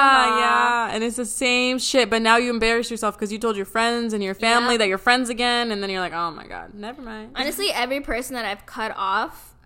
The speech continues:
Speaker 1: I've never reconnected with them.
Speaker 2: I cannot relate to that. I used to
Speaker 1: Never.
Speaker 2: take back all my friends. It was to the point that I had to, like, make a vow to myself last year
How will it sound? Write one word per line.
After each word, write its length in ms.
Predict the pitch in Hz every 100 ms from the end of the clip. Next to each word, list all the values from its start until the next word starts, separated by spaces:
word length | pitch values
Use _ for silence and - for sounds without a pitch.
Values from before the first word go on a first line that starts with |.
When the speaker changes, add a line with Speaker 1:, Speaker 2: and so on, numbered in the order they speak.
| -
Speaker 1:
I've 440 | 202 202 208 220
never 640 | 202 196 190 196 175 180 -
reconnected 600 | - 180 214 117 135 - -
with 140 | 226
them. 100 | -
Speaker 2:
I 100 | 190
cannot 420 | 220 254 233 185 170
relate 260 | 165 165
to 80 | -
that. 140 | 190 -
I 80 |
used 220 | 185 202 233
to 60 |
Speaker 1:
Never. 100 | 254
Speaker 2:
take 160 | 233 208
back 240 | 208 - -
all 140 | 170
my 160 | 180 180
friends. 400 | 165 160 208 214 - - -
It 40 |
was 120 | 202
to 80 | 208
the 60 | 202
point 200 | 185 185
that 80 |
I 60 | -
had 100 | 165
to, 60 | 180
like, 120 | 175
make 200 | 175 165
a 80 | 170
vow 200 | 165 165
to 120 | 185
myself 420 | 175 170 165 -
last 380 | 170 - - -
year 480 | 165 - - 196